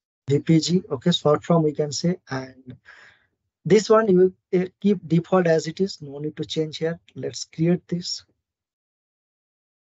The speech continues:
Once you create it, right, it will be detached mode. It's something like when we are creating internet gateway, right? I, once you create, right, it will be in detached mode. We have to attach to a particular V P C, right? So what we can do, let's select this one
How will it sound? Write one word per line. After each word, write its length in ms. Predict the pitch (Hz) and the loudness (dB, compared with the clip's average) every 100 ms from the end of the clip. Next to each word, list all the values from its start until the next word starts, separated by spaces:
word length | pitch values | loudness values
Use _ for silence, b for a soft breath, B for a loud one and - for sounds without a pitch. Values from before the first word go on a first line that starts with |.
| - | 0
Once 280 | 202 208 214 | 2 2 -2
you 100 | 196 | 0
create 320 | 180 180 175 | 2 2 2
it, 140 | 156 | -4
right, 200 | 127 143 _ - - | -4 -16 _ -18 -4
it 120 | 185 | 2
will 120 | 196 | 4
be 100 | 185 | 2
detached 460 | 170 160 180 175 151 | 0 -2 0 -2 -6
mode. 200 | 135 127 - | -14 -16 -18
It's 160 | - | -18
something 420 | - - 180 196 | -8 -2 0 0
like 240 | 185 180 185 | 2 0 -2
when 220 | - 175 180 | -2 0 0
we 40 | |
are 140 | 185 185 _ | -2 -6 _
creating 300 | 180 175 180 | -6 -2 -2
internet 420 | 160 175 180 151 | -2 -2 -4 -4
gateway, 360 | 151 151 143 123 | -4 -2 -2 -4
right? 180 | 101 _ _ - | -12 _ _ -14
I, 200 | 170 190 185 | -6 -4 0
once 320 | 175 196 196 | 2 2 0
you 100 | 185 | -2
create, 280 | - 175 180 | 0 2 2
right, 200 | 165 226 | -2 -6
it 180 | 175 170 | -8 -2
will 100 | 180 | 0
be 120 | 175 | 0
in 80 | 170 | -6
detached 340 | 151 156 147 | -6 -6 -6
mode. 160 | 135 123 b b b b - | -10 -18 b b b b 2
We 80 | |
have 160 | 180 190 | 2 4
to 160 | 208 156 | 2 2
attach 300 | 175 190 - | 0 -4 -2
to 140 | 180 | -4
a 40 | |
particular 400 | 214 160 160 175 | -2 -6 -4 -6
V 140 | 131 143 | -6 -10
P 140 | 165 | -12
C, 180 | - 131 | -14 -16
right? 180 | 139 - | -16 -16
So 360 | - 151 156 | -2 2 2
what 280 | 135 156 170 | 2 0 0
we 120 | 175 | -2
can 200 | 170 170 | -4 -6
do, 180 | 160 175 143 | -8 -12 -12
let's 260 | 143 - | -10 -6
select 280 | 151 165 160 | 0 0 -2
this 200 | 170 - | -10 -8
one 180 | 170 | -8